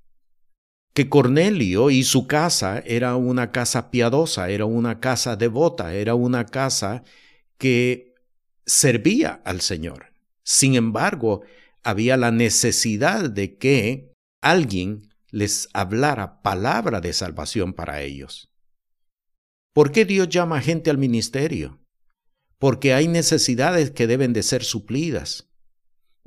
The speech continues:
Porque hay una urgencia de establecimiento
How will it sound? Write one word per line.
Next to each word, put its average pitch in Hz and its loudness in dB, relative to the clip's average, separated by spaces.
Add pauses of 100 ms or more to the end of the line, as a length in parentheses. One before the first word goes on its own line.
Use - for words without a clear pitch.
Porque - 0
hay 175 0 (320)
una 151 4
urgencia 131 2
de 98 -2
establecimiento 110 0